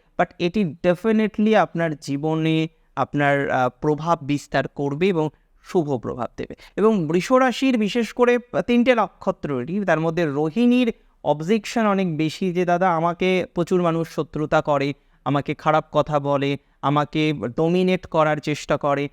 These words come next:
এক্ষেত্রে আমি কি করব বুঝতে পারছি না।" দেখুন, ডমিনেশনের বিষয়টা নিয়ে যদি চলে আসি বা এই ধরনের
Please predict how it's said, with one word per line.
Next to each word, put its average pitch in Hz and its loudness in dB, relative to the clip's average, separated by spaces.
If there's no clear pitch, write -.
এক্ষেত্রে 175 0
আমি 170 2
কি 175 -4
করব 165 0
বুঝতে 151 -2
পারছি 147 -2
না।" 233 -2
দেখুন, 294 0
ডমিনেশনের 254 2
বিষয়টা 220 0
নিয়ে 202 0
যদি 185 0
চলে 165 0
আসি 160 -4
বা 202 2
এই 190 4
ধরনের 190 0